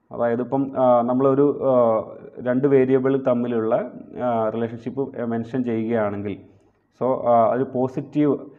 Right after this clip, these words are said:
അതായത് it, ആ, ഇപ്പം, ആ, smoke, ആ, when in smoking is increased,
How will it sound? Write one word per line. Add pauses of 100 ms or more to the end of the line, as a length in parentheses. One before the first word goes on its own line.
(300)
അതായത്
it,
ആ,
ഇപ്പം,
ആ,
smoke,
ആ,
when (100)
in
smoking
is
increased,